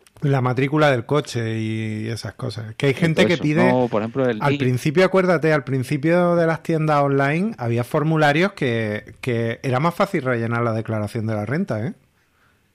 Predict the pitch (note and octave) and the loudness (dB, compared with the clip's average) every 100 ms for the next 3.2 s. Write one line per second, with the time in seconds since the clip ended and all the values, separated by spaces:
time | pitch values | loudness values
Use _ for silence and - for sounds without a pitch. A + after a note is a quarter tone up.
0 | _ - - - A2+ A#2 A#2+ C3 A#2 C3 | _ -14 -8 -4 -2 -2 0 2 2 0
1 | G3+ - - - E3+ F3 D3+ - _ _ | 0 -8 -12 -18 -14 -12 -12 -14 _ _
2 | _ _ _ _ F#2+ A2 G2+ F#2+ - F2+ | _ _ _ _ -8 -8 -4 -6 -6 -10
3 | G2 F2+ | -12 -20